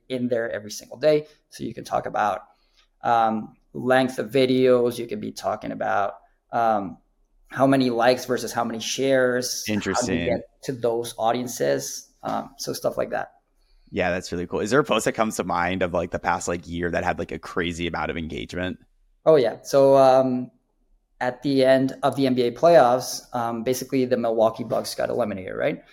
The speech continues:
Speaker 2: Yep.
Speaker 1: Um, and they were asking Giannis, their star player, basically, like, "Would you say this is a failure to your,
Speaker 2: Oh.
Speaker 1: 'cause you got eliminated?"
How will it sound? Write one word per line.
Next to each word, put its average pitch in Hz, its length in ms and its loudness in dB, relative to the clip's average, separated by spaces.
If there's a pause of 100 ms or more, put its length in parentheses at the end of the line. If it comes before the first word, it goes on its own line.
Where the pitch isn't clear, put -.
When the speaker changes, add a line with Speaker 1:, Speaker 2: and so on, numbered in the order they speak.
(160)
Speaker 2:
Yep. - 220 0
Speaker 1:
Um, 123 340 0
and 131 80 2
they 131 60 2
were 131 160 6
asking 120 640 0
Giannis, 135 680 2
their 113 140 -4
star 110 280 -4
player, 123 440 2
basically, 120 520 -6
like, - 380 -8 (640)
"Would 156 260 2
you 147 80 0
say 139 280 2
this 127 180 0
is 127 140 -4
a 117 240 -2 (120)
failure 131 580 2 (240)
to - 140 -6
your, 120 420 2
Speaker 2:
Oh. 98 280 0
Speaker 1:
'cause 135 100 -2
you 139 80 0
got 135 120 6
eliminated?" 139 600 2